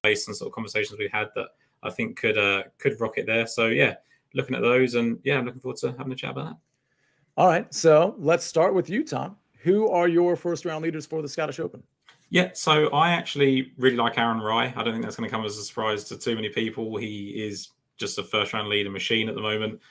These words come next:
Speaker 1: on the P G A Tour. He gets in the mix quite often. He's, you know, obviously won this tournament in the past. So I think you've got to look at him. I think looking at Alexander Bjork, who's shot two sixty-threes here and is in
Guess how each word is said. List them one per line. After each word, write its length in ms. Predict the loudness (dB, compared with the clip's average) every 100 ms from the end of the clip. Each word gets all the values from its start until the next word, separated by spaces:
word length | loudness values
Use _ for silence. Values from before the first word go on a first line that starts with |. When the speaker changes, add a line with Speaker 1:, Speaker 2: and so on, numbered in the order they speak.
| _
Speaker 1:
on 80 | -8
the 80 | -4
P 200 | 0 0
G 100 | 2
A 120 | 0
Tour. 320 | 0 0 2
He 120 | 0 -2
gets 280 | -8 -8
in 40 | -8
the 60 |
mix 200 | -8 -8
quite 260 | -8 -4 -2
often. 460 | -2 -2 -2 -2 -4 _ _ _
He's, 300 | -4 -2 -4 _ _ _
you 100 | -4
know, 160 | -4 -4 _ -8
obviously 380 | -6 -4 -4 -2
won 240 | -2 -2
this 180 | -4 -6
tournament 320 | -4 -4 -6
in 120 | -8
the 80 | -8
past. 480 | 0 2 2 -2 -14 _ _
So 160 | -4 0
I 40 |
think 220 | 2 2
you've 160 | 0 -4
got 120 | 0
to 60 | 0
look 200 | 0 -2
at 80 |
him. 320 | 0 2 2 0
I 100 | 2
think 280 | 0 0
looking 280 | -2 0 2
at 80 | 2
Alexander 460 | 2 2 0 0 0
Bjork, 400 | 6 6 6 2
who's 160 | -6
shot 360 | -6 0 -2 -2
two 220 | -2 -2
sixty-threes 640 | -2 -8 -12 -8 -4 -4 -4
here 180 | -4 -4
and 80 |
is 120 | -6 -6
in 200 | -6